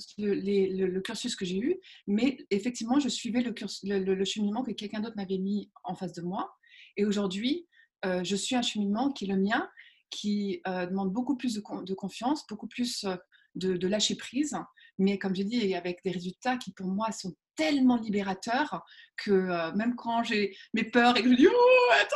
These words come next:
qu'est-ce que je vais faire ? » Euh, ben, je, je lâche et je, je me permets de, de, de, je sais que je suis totalement guidée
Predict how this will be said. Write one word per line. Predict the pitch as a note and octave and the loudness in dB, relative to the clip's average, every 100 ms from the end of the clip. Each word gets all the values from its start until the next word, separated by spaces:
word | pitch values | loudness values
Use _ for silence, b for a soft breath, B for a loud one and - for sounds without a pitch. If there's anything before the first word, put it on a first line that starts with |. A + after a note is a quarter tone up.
| D#5 | 0
qu'est-ce | G#4+ - | 0 4
que | F4+ | 6
je | F#4 | 6
vais | F#4+ | 6
faire ? » | D4 F4 D4+ - B B B - | 8 8 8 4 B B B 4
Euh, | G3+ G3 F3 | 6 8 6
ben, | D#3 F#3 F3+ | 4 2 2
je, | E3+ F3+ | 2 -2
je | F3 G3 | 2 6
lâche | G3 B3+ - G#3 | 8 8 6 2
et | F#3+ | 0
je, | F3 E3+ | -2 -6
je | E3 | -6
me | F3+ | -6
permets | F#3+ F#3 G3 | -6 -4 -4
de, | F#3 | -4
de, | E3 D3+ C#3 - D3+ D3 C#3+ | -4 -6 -8 -8 -6 -6 -6
de, | D3 B2+ - | -12 -14 -4
je | G3 | -2
sais | G3 - - C4+ D#4 | -2 -2 -4 -2 -4
que | - | -6
je | G3+ | -8
suis | G3 A#3+ | -6 -8
totalement | G3 F#3+ F#3+ G3+ | -8 -6 -4 -4
guidée | G3 F#3 F#3 | -6 -6 -2